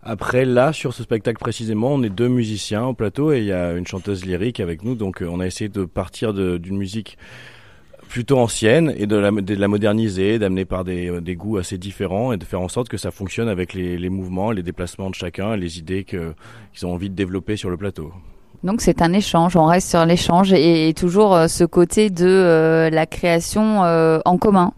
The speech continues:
Speaker 1: Oui, tout à fait, oui, c'est quand même le principe. Après, euh, c'est, c'est, ça, dans l'échange, justement, par moments, on se laisse un peu plus la parole aux uns, plus aux autres. Et, mais évidemment, oui, c'est un échange, ouais.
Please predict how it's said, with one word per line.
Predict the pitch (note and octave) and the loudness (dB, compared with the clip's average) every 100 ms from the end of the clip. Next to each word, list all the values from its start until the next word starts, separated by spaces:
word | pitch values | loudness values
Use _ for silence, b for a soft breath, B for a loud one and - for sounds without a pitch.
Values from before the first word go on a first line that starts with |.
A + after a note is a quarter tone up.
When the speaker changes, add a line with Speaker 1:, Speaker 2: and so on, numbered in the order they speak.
| - B B B | -12 B B B
Speaker 1:
Oui, | D#3+ | -2
tout | D#3+ G#2+ | -2 -2
à | A#2 | -2
fait, | C#3+ | -2
oui, | A2+ | -4
c'est | D#2+ E2+ | -4 -8
quand | F2+ | -6
même | F2+ | -6
le | |
principe. | F2 G2+ - - | -6 -8 -8 -10
Après, | E2 - F#2+ | -12 -8 -6
euh, | A2 F#2 D#2 D#2 D2+ D#2+ | -4 -4 -6 -10 -12 -14
c'est, | - - E2 | -14 -16 -14
c'est, | D#2 - D#2+ E2 | -16 -16 -18 -18
ça, | D#2 E2+ | -16 -16
dans | D#2+ F2+ | -10 -8
l'échange, | F2+ F2 A2+ A2+ | -6 -4 -2 -2
justement, | F#2+ - G2 G#2+ | -4 -4 -4 -2
par | F#2 | -4
moments, | F2+ F2+ G#2 G#2+ | -4 -2 -2 -2
on | F2 | -4
se | - | -8
laisse | E2+ E2+ - | -6 -6 -6
un | E2+ | -10
peu | |
plus | E2+ G2 | -10 -10
la | F#2 | -8
parole | E2 F2+ F#2 | -6 -4 -4
aux | F#2 F2 | -4 -4
uns, | F#2+ A2+ | -4 -6
plus | - E2 | -8 -12
aux | F2 F2+ | -8 -4
autres. | B2+ - | -4 -4
Et, | F2 D#2 b b b b - | -10 -12 b b b b -14
mais | F#2 F#2 F2+ | -4 -2 -2
évidemment, | E2+ F2 G2+ B2 | -4 -4 -4 -4
oui, | F2+ F#2 | -6 -10
c'est | F2 | -12
un | D2+ | -12
échange, | D#2+ F#2+ E2+ | -12 -10 -8
ouais. | D#2 | -10